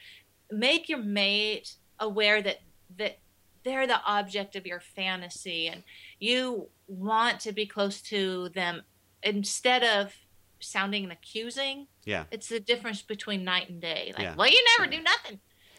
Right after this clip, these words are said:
Speaker 1: Uh, <laughs> you know, we, we don't wanna, just your tone and your, your language. And again, the meaning that you apply makes a huge difference.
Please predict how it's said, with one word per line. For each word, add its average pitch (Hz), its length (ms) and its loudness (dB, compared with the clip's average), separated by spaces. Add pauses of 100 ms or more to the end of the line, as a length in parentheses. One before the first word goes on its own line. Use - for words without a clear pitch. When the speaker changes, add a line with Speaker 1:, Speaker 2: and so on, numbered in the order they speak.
(120)
Speaker 1:
Uh, - 680 -14
<laughs> - 80 -20
you 240 180 -12
know, 190 480 -8
we, 247 160 -4
we 254 240 -6
don't 240 240 -4
wanna, 208 280 -4 (920)
just 240 180 -12
your 233 120 -2
tone 240 520 -4
and 196 140 -4
your, 180 300 -4 (340)
your 196 140 0
language. 196 580 0 (300)
And 208 120 -4
again, 226 300 0
the 214 60 -4
meaning 262 400 -4
that 202 140 0
you 202 160 2
apply 170 380 -4
makes 165 280 -14
a 196 40 -8
huge 196 420 -8
difference. - 600 -14